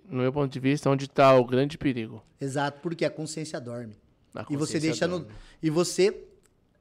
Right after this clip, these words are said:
Speaker 2: de-, é, fica num estado de adormecido. E o estado de adormecido, pensa comigo, quem em sã consciência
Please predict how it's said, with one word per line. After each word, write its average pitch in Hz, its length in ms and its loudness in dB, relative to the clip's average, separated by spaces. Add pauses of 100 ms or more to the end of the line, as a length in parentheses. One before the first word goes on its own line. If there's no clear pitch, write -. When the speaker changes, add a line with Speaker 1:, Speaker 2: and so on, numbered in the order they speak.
(100)
Speaker 2:
de-, 151 280 0
é, 139 260 2
fica 202 500 -2 (680)
num 147 80 0
estado 156 300 2
de 170 60 0
adormecido. 160 760 -4 (380)
E 147 60 -2
o 156 80 0
estado 202 280 0
de 196 80 -2
adormecido, 170 720 -4 (800)
pensa 208 260 -2
comigo, 123 380 -4 (760)
quem 302 380 2
em 247 40 2
sã 226 300 -8
consciência 165 800 -8